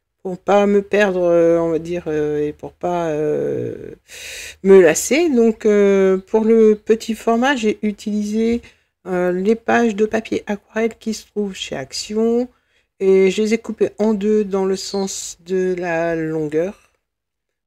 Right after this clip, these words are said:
Voilà, en fait, j'ai coupé les vingt-neuf sept en deux et j'ai gardé les vingt et un. Donc, j'ai plié en deux et ce qui me servira de reliure, en fait. Voilà,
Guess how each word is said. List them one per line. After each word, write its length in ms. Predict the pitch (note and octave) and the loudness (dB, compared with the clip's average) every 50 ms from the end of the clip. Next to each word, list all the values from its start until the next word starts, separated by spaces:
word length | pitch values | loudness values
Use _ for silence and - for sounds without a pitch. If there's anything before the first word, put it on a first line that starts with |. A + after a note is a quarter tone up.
| _ - | _ -8
Voilà, 200 | D#3+ D3 C3+ C#3+ | -4 -4 -2 -2
en 40 | D3+ | -4
fait, 240 | D3 - E3+ E3 E3 | -2 -2 -2 -2 -2
j'ai 120 | - D#3+ | -4 -8
coupé 360 | D#3 - F#3 F#3 - F#3+ F#3+ | -8 -8 -12 -4 0 0 2
les 300 | F3+ E3+ D#3 D#3 D#3 D#3 | 2 2 2 2 2 2
vingt-neuf 340 | D#3 E3 D#3 D#3 - D#3+ D#3 | 0 -2 -4 -4 -4 -6 -6
sept 320 | - - - E3 - - - | -6 -4 -6 -6 -6 -6 -8
en 120 | - E3+ D#3+ | -4 -4 -4
deux 320 | D#3+ D#3 D#3+ F#3 A3+ B3 - _ _ _ _ _ _ _ _ | -4 -2 -2 -2 -2 -2 -4 _ _ _ _ _ _ _ _
et 80 | - E3+ | -12 -8
j'ai 140 | - D#3+ D#3 | -6 -4 -2
gardé 280 | D#3+ D3+ D#3 F3+ A3 | -2 -2 0 2 2
les 100 | A#3 A#3 | 2 2
vingt 260 | G#3+ G#3 G3+ G3+ - - | 2 0 0 -2 -2 -2
et 80 | F3 D#3 | 0 0
un. 280 | D3+ D#3 E3+ G#3+ B3+ | 0 0 -2 -2 -2
Donc, 220 | A#3+ F#3 E3+ E3+ E3 | -2 -2 -2 -4 -4
j'ai 140 | - - F3 | -2 -2 -2
plié 520 | F3 - - A3 G#3+ G#3 G#3 G#3+ G#3 G#3 - | -2 -2 -4 0 2 4 4 4 4 4 2
en 160 | G3 F#3+ F#3+ | -2 -2 -2
deux 480 | E3+ D#3 D#3+ D#3 F3 G3+ B3 D#4+ - _ _ _ _ _ _ _ - | -2 -2 -4 -2 0 0 0 -2 -4 _ _ _ _ _ _ _ -4
et 320 | F#3 F3 F3 E3+ E3+ E3+ | 0 2 2 4 2 2
ce 100 | E3 - | 0 -4
qui 120 | _ - | _ -4
me 60 | G3+ F#3 | -4 -4
servira 400 | - F#3 E3+ D#3+ E3 - D#3+ D#3+ | -2 -4 -6 -6 -4 -4 -4 -2
de 80 | E3 | -2
reliure, 320 | D3+ D#3+ D#3+ D#3 C#3+ C3 B2 | -2 -2 -2 -4 -6 -8 -8
en 40 | - | -10
fait. 220 | B2 - - - _ _ _ _ _ _ _ - - - _ _ | -12 -12 -12 -14 _ _ _ _ _ _ _ -20 -20 -20 _ _
Voilà, 420 | - F#3 E3+ F3 G3 A3 B3 B3+ | 0 2 4 4 6 4 4 2